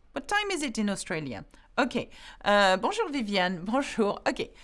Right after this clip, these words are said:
So, les intempéries, it's all about bad weather. So, once you have the context of it, once you think, "Okay, I know what's coming up," you know, Alexa is going to tell us about the wa-, bad weather, how it's affecting people, how blah, blah, blah,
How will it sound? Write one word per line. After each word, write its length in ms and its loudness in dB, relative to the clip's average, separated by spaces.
So, 360 2
les 240 2
intempéries, 480 -2
it's 180 -2
all 140 -2
about 360 -6
bad 280 -6
weather. 380 -6
So, 380 -2
once 440 2
you 180 -2
have 220 -2
the 80 -8
context 680 -6
of 160 -10
it, 260 -16
once 260 0
you 80 2
think, 380 0
"Okay, 340 -2
I 180 -2
know 500 -2
what's 220 -6
coming 400 -6
up," 200 -16
you 160 -6
know, 240 -6
Alexa 320 -4
is 120 -6
going 240 -8
to 100 -12
tell 240 0
us 220 0
about 220 -6
the 80 -8
wa-, 200 2
bad 300 0
weather, 320 0
how 160 -2
it's 180 -6
affecting 560 -4
people, 480 -2
how 300 0
blah, 260 0
blah, 220 -4
blah, 220 -12